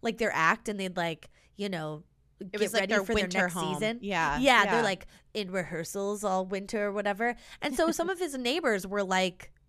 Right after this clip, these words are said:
Speaker 1: the
Speaker 2: Circus
Speaker 1: people
Speaker 2: performers.
Speaker 1: Yeah,
Speaker 2: Yeah.
Speaker 1: like, the people getting shot out of cannons and shit.
Speaker 2: <laughs>
Speaker 1: Like,
Speaker 2: Jesus.
Speaker 1: and he was fascinated. And so he'd get to go and watch, and, like, it, you can just see how that's an influence on his,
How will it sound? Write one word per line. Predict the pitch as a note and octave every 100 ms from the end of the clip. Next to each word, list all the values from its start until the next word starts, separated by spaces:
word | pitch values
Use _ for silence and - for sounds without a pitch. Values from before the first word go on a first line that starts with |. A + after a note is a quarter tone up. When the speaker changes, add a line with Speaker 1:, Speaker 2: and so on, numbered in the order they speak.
| _ _ _
Speaker 1:
the | - G#3+
Speaker 2:
Circus | - A3+
Speaker 1:
people | B3 B3+
Speaker 2:
performers. | G3 - D#3 C#3 A2 G3
Speaker 1:
Yeah, | B3+ F#4+
Speaker 2:
Yeah. | G3+ D3+
Speaker 1:
like, | C#4 E4
the | D4+
people | - C#4+ D4+
getting | D4+ D4
shot | B3+ C#4 C4+
out | C#4
of | C4 -
cannons | F4 F#4+ D4+ F#3
and | F#3 F3+
shit. | - C4 A3 A3+
Speaker 2:
<laughs> | C4
Speaker 1:
Like, | A#3+ A#3
Speaker 2:
Jesus. | - E3 - D3
Speaker 1:
and | E4 E4
he | F#4
was | F4+ E4 D4+
fascinated. | - D#4+ F4 - C#4 A#3 F#3+ F3+
And | G#3+ A3+
so | B3
he'd | A#3+ A#3+ F#3+
get | A#3
to | A#3
go | F#3+ F#3 F#3+
and | G3+ F#3
watch, | E3 E3+ A3 -
and, | G3 F3+ F3+ - - - _
like, | F3+ F#3+ F3+ - _ _ _ - - -
it, | G3 -
you | G#3+ G#3
can | G#3+ G#3+
just | G#3 -
see | A3 A#3
how | G3
that's | F3+ E3
an | F3+
influence | D#3+ F3+ F#3+ E3+ E3 E3
on | D#3+ D#3+
his, | E3 D#3 D3+ - -